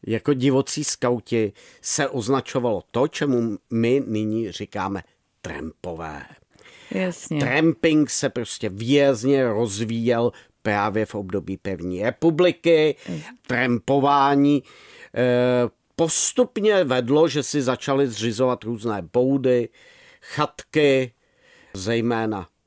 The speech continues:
Speaker 1: u řek vznikaly první chatové osady a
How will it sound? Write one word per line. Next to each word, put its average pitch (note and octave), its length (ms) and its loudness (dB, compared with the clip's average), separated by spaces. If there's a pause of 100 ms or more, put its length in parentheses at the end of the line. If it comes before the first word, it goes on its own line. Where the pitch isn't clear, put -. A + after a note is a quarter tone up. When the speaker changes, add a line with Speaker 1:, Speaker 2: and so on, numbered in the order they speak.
(120)
Speaker 1:
u D3+ 120 2
řek C3+ 260 2
vznikaly A#2+ 500 -2 (120)
první E3+ 520 4
chatové A2+ 560 -2 (420)
osady G#2+ 840 -2 (1000)
a A#2+ 300 0